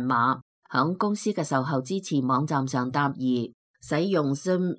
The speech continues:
遠程辦公，偶然點讚公司推文。程序員本人表示，雖然佢多次表示外國公司嘅售後支持網站唔需要翻牆就可以訪問，編寫代碼亦唔需要翻牆，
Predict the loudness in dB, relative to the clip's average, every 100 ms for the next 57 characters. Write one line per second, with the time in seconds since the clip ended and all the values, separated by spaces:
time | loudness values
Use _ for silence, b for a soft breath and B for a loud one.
0 | 0 2 2 -2 -2 0 0 2 0 0
1 | -4 _ _ 2 2 4 0 0 0 0
2 | 0 -2 0 0 0 -2 -2 0 0 2
3 | 2 2 -6 _ _ -4 -2 2 2 4
4 | 2 2 0 0 0 0 0 0 0 0
5 | 0 -2 _ -6 0 0 0 0 0 0
6 | 0 0 0 2 0 0 0 0 -2 _
7 | -2 -2 0 -2 0 -2 0 -2 -2 -2
8 | -2 0 -2 -2 -4 -2 0 2 2 0
9 | 2 2 2 -2 -2 0 0 0 2 0
10 | 0 -2 -2 0 -2 -2 -2 -2 -2 0
11 | 0 0 0 0 -2 -8 _ -4 -2 0
12 | -2 0 2 4 4 2 0 -2 -4 -2
13 | 0 2 2 2 2 2 2 0 0 0